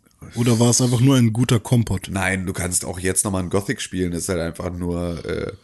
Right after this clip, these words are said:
Speaker 2: du musst dafür so oder so einfach ein bisschen hart gesotten sein, weil
Speaker 1: Hm.
Speaker 2: Gothic halt einfach selbst, als es damals rauskam, schon einfach echt gut buggy war.
Speaker 1: Hm.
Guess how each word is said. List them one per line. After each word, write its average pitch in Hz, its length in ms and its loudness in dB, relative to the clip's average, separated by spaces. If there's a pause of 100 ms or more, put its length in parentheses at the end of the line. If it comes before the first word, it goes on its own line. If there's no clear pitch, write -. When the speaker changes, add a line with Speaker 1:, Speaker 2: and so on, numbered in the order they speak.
(300)
Speaker 2:
du 98 100 -2
musst 95 280 0
dafür 98 280 0
so 92 200 0
oder 90 200 2
so 92 300 0
einfach 85 260 -6
ein 87 80 -8
bisschen 87 260 -4
hart 85 200 -4
gesotten 90 380 -4
sein, 80 340 -4
weil 117 240 2
Speaker 1:
Hm. 107 120 2
Speaker 2:
Gothic 92 260 -8
halt 80 120 -4
einfach 87 240 -6
selbst, - 500 -6
als 87 220 -6
es - 60 -10
damals 90 340 -6
rauskam, 85 320 -8
schon 82 140 -12
einfach 78 320 -10
echt - 180 -12
gut - 180 -12
buggy 90 320 -2
war. 82 320 -4
Speaker 1:
Hm. 117 380 4